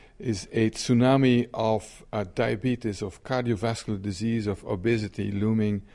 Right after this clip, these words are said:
um, that will be extremely hard to control, that is going to break, um, entire health systems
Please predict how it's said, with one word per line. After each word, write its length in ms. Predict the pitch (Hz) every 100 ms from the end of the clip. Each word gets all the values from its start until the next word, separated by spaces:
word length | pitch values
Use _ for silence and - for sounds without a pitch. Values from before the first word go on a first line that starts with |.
| - - - - -
um, 320 | 107 104 104
that 260 | - 113 -
will 180 | 117 107
be 180 | 110 101
extremely 540 | - - 156 147 123
hard 280 | 110 110 -
to 100 | 98
control, 680 | - 101 - 131 123 113 - - - - -
that 300 | 117 110 107
is 200 | - 98
going 360 | 107 110 107 104
to 320 | - 104 98
break, 680 | 92 98 117 113 - - - -
um, 460 | 110 104 104 104 -
entire 460 | 113 107 - 113 104
health 240 | 113 127
systems 640 | - 107 - 107 107 98